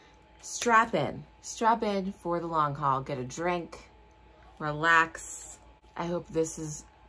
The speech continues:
a calming experience for you <laughs> because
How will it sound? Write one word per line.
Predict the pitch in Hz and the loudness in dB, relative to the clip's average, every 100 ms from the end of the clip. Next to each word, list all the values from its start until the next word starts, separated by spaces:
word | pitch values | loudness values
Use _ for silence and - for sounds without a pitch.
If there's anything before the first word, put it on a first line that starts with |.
| - - | -20 -12
a | 165 | -10
calming | 160 - 180 165 156 147 | -10 -4 0 2 0 -4
experience | 139 - - 135 131 120 - | -8 -12 -8 -4 -4 -6 -8
for | 143 | -6
you | 123 120 185 - | -4 -2 -4 -8
<laughs> | - | -6
because | - 226 190 175 | 2 6 6 4